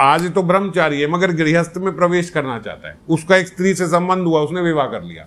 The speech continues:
और गृहस्थी में आ गया, तो अब उसका पतन हुआ? उसका पतन नहीं हुआ। पर वही अगर सन्यासी कर ले, संबंध बना ले और विवाह का सोचे, तो वो पतन माना जाएगा, क्योंकि वो अब ऊपर चला गया, अब उस स्थिति में जाके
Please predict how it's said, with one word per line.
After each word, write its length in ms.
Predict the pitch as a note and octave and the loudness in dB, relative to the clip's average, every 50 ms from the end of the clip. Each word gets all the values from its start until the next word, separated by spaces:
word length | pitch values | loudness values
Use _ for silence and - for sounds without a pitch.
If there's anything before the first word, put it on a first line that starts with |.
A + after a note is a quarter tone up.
| - | -2
और 140 | - D3+ D3+ | 0 0 2
गृहस्थी 420 | C#3 D3 D3 C#3 B2+ - - B2 A#2+ | 2 2 0 0 -2 -4 -8 -8 -6
में 120 | A#2+ A2 | -6 -8
आ 80 | F#2+ F2+ | -10 -12
गया, 140 | E2 D2+ D2 - _ _ _ - | -14 -16 -18 -20 _ _ _ 0
तो 80 | C3 | 0
अब 60 | C3 | 2
उसका 200 | C3+ C3 - D#3 | 0 0 -2 -2
पतन 280 | D3+ D#3 D#3 D#3 E3 D#3+ | 0 0 -2 -2 -2 -2
हुआ? 240 | E3 D#3+ E3+ F3 - - _ _ _ _ _ _ _ _ _ _ _ B2+ | -2 -4 -4 -6 -8 -12 _ _ _ _ _ _ _ _ _ _ _ -14
उसका 180 | B2+ - C#3+ | -6 -4 -4
पतन 280 | A#2 G2 E2 E2 D#2+ D2+ | -4 -4 -6 -12 -16 -18
नहीं 120 | D2+ C#2+ | -18 -20
हुआ। 120 | C2+ C#2 - - _ - - - - _ - - - - - | -20 -20 -20 -20 _ -20 -20 -20 -20 _ -20 -20 -20 -4 2
पर 120 | - C#3 C3+ | 2 2 4
वही 260 | B2+ C3 D3+ E3 F3 | 4 2 2 2 2
अगर 200 | E3+ D#3+ F3 E3 | 2 2 0 0
सन्यासी 580 | D#3 - D3+ D3+ D3 C#3 C3+ C#3 C#3 - G3+ F#3 | 0 -2 -2 -2 0 0 0 0 0 0 -2 0
कर 160 | E3 F#3 F#3 | 2 2 2
ले, 280 | F3+ F3+ E3 D3 B2+ - - _ _ _ _ _ _ _ - | 2 0 -2 -2 -4 -8 -14 _ _ _ _ _ _ _ -18
संबंध 480 | - - D#3 D#3 D#3 E3 E3 E3 E3+ E3+ | -6 -2 -2 0 2 2 2 0 2 0
बना 240 | E3+ E3+ D#3+ D#3+ | 0 2 2 2
ले 100 | E3 E3+ | 2 2
और 120 | F3 E3+ D3+ | 2 0 0
विवाह 280 | C#3+ D#3 D#3 D#3+ E3+ | 0 0 2 2 2
का 120 | E3 E3 E3+ | 0 0 -2
सोचे, 300 | D#3 D#3+ D#3 C#3+ - C#3+ A2 E2+ - - _ _ - | -2 -2 -4 -2 -2 -4 -4 -4 -8 -18 _ _ -4
तो 60 | B2 | -2
वो 120 | A2 G#2+ G2+ | -2 -2 -2
पतन 320 | - A2+ A2 - G#2 G2 | -4 -6 -8 -8 -8 -8
माना 220 | G#2 G#2 G#2 A2 | -8 -8 -8 -6
जाएगा, 260 | A#2 B2+ D#3+ F3 F3+ F3 | -4 -2 -2 -2 -2 -2
क्योंकि 280 | F3 E3 E3+ D3 D#3+ | -2 -2 -2 -2 0
वो 320 | F#3 F3+ G3 F#3+ F3+ - - - | 0 2 0 0 0 -4 -2 0
अब 200 | D3+ E3 E3+ - | 0 0 0 -2
ऊपर 280 | F3 E3 - - G3 F3 | -6 -4 0 0 0 0
चला 260 | - - G2 F#2 F2 | 0 -2 -4 -4 -6
गया, 220 | D#2+ C#2+ D2 D2 - - - - - - - - - _ _ _ _ _ - | -8 -10 -14 -18 -18 -20 -20 -20 -20 -20 -20 -20 -20 _ _ _ _ _ -2
अब 100 | B2+ C#3 | 0 0
उस 320 | - - F3+ F3+ F3 F3 - | 0 2 2 0 0 0 -2
स्थिति 280 | - D#3 C3+ D#3+ F#3+ | -2 -2 -2 0 0
में 140 | G3 G3 F#3+ | 0 0 2
जाके 320 | F3 F3 D#3+ D#3+ D#3+ F#3+ | 2 2 0 0 0 -2